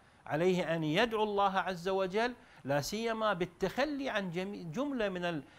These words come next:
الرذائل التي تمنعه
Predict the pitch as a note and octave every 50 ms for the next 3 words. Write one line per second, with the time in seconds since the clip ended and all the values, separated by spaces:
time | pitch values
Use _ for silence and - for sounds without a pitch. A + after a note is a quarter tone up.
0 | - - - - E3+ E3+ E3+ F3+ F#3 F3+ A3+ C4+ D4+ D4+ D4 D4 C4 A#3+ B3 B3
1 | C4 C4 C4 - B3+ B3 - - B3 A#3 A3+ A#3 B3 D4+ F4 E4 D#4 D4 B3+ A3
2 | G#3 A3+ G#3+ E3+ C#3